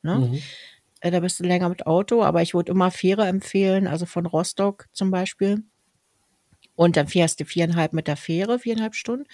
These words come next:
Speaker 2: Mhm.
Speaker 1: Und dann bist du halt schon in Südschweden. Und also Südschweden ist natürlich noch nicht das Schweden, das ich kenne. Das fängt so ab, ab Göteborg, also ab Mittelschweden,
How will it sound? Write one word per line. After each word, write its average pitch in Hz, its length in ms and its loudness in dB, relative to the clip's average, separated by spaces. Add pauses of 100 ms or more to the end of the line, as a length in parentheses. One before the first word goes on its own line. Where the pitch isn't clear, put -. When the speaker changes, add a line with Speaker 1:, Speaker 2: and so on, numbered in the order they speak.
(140)
Speaker 2:
Mhm. 131 280 -2 (240)
Speaker 1:
Und 170 180 2
dann 165 180 2
bist - 280 -4
du 202 140 2
halt 180 220 0
schon 202 120 2
in 196 140 0
Südschweden. 165 680 0
Und 156 400 -4
also 160 240 -6
Südschweden 190 600 2
ist 165 120 -2
natürlich 180 460 0
noch 175 180 2
nicht 180 600 2 (400)
das 151 200 4
Schweden, 190 560 2
das 175 160 4
ich - 200 -8
kenne. 160 360 0
Das 165 120 -2
fängt 175 280 -4
so 175 160 0
ab, - 280 -4 (240)
ab - 400 -4
Göteborg, 165 840 0
also - 300 -4
ab - 180 -8
Mittelschweden, 175 800 -2